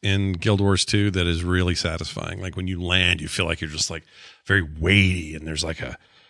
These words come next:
halting stop, and it feels like you moved with it, and it doesn't feel like a piece of plastic the way that mounts usually feel, or, you know, they're just kind of, I don't know, artificial.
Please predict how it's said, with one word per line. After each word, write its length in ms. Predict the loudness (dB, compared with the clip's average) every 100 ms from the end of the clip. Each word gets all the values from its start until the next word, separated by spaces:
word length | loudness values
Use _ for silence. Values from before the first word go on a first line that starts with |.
| -10
halting 640 | -4 2 2 2 0 0
stop, 520 | 0 2 4 4 2 0
and 100 | -4
it 120 | -4
feels 220 | -4 0
like 160 | -2 0
you 60 |
moved 460 | 2 2 -2 -6 -10
with 240 | 2 4
it, 160 | 4 2
and 140 | 2
it 80 | 2
doesn't 260 | 4 2 0
feel 220 | 2 4
like 160 | 4 2
a 60 |
piece 260 | 0 0 0
of 60 |
plastic 580 | 0 0 2 0 -2 -6 _ _ _ _ _ -4
the 80 | 2
way 160 | 4
that 120 | 2
mounts 440 | 2 0 2 0 0
usually 500 | 2 2 2 -2 -2
feel, 320 | -2 -2 0
or, 280 | 0 2 0 0
you 100 | 0
know, 100 | 0
they're 100 | 2
just 180 | 0 0
kind 180 | 2
of, 240 | 2 0 -8 _ _ _ _ -8 -4
I 60 |
don't 140 | -2 -2
know, 240 | -4 -6 -2
artificial. 640 | 0 0 0 0 0 -6